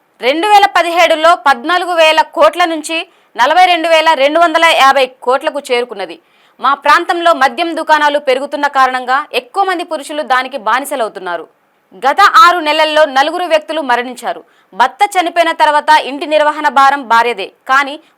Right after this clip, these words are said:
వచ్చే కొద్దిపాటి సంపాదనతో పిల్లలను ఎలా చదివించగలుగుతాం అని డాలీ ప్రశ్నించారు. మల్కాపూర్లోని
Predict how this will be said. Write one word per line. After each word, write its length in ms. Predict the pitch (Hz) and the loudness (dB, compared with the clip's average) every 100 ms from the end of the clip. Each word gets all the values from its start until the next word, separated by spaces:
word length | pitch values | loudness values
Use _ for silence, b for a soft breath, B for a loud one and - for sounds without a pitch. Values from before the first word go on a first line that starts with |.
| 226 | -6
వచ్చే 280 | 254 - 427 | -4 -4 -4
కొద్దిపాటి 600 | 349 262 269 - 339 349 | -2 -2 -4 -2 -2 -2
సంపాదనతో 680 | 330 277 277 302 294 285 | -4 -2 2 2 2 -4
పిల్లలను 460 | 302 - 285 311 302 | -6 -6 -2 -2 -2
ఎలా 240 | 285 247 | 0 0
చదివించగలుగుతాం 840 | 302 311 285 277 277 262 262 262 277 _ _ _ 233 | 0 -2 -4 -4 -2 -2 -2 -4 -8 _ _ _ -2
అని 260 | 269 285 | -2 -6
డాలీ 400 | 226 240 285 302 | -2 2 2 0
ప్రశ్నించారు. 760 | 320 269 285 311 285 233 175 - b b b b | -4 -6 -4 -10 -8 -8 -10 -14 b b b b
మల్కాపూర్లోని 760 | 226 302 403 403 392 339 339 | -2 0 0 0 0 2 2